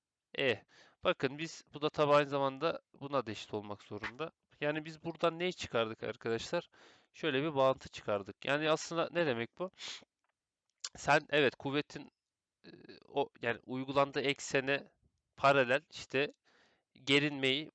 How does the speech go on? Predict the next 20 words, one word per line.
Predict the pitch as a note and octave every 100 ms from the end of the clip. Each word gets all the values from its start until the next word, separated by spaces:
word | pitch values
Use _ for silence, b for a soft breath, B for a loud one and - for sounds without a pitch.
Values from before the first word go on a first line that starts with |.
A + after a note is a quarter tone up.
| -
bulabiliyorsun. | C#3 C#3 C#3 C3 - G#2+
Yani | G#2
şekil | C3+ B2 C3 -
değiştirmeyi | B2+ A#2+ - B2+ C#3 C3+
bulabiliyorsun. | C3 C3 C#3 C3 D#3
Lakin | F#3+ F3 A#2+ - B B B B
eğer | - D#3
sen | - E3+
Poisson | - E3+ E3+ F3
oranını | F3 F3 F3+ F3
biliyorsan | F#3 D#3+ - G#3 - b b _
işte | - C#3+
Y | C#3 D#3+ E3
ve | E3
Z'deki | D3 D#3+ D#3 - -
şekil | - D#3 E3
değiştir-, | D#3+ D#3 - E3+ - -
değişimlerini | C#3+ D3 - D#3 D#3+ C#3+
de | E3
bulabilirsin | D3 D3 C#3 C#3 - A#2